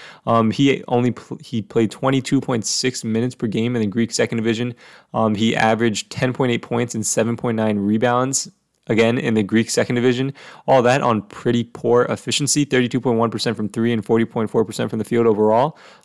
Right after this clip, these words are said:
Um, they don't have true shooting on <laughs> pro ballers dot com. Um, but yeah, that's where Alexei Pokushevsky was last year.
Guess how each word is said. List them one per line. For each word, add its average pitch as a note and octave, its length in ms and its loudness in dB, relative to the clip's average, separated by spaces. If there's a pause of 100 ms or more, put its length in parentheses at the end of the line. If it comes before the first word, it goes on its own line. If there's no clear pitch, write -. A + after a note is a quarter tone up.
Um, A2 160 -4
they A2 120 4
don't A#2 140 2
have G#2+ 240 -2
true - 160 -4
shooting A2 440 -4
on G#2+ 280 -4
<laughs> - 60 -20
pro A2+ 140 2
ballers A2+ 360 2
dot A2+ 160 0
com. A2+ 300 -2 (380)
Um, A2 400 2
but A2+ 160 4
yeah, A#2+ 120 6
that's A#2 220 2
where C#3 80 2
Alexei C3 280 2
Pokushevsky C3+ 580 0
was C3 180 4
last B2 260 2
year. C3 240 0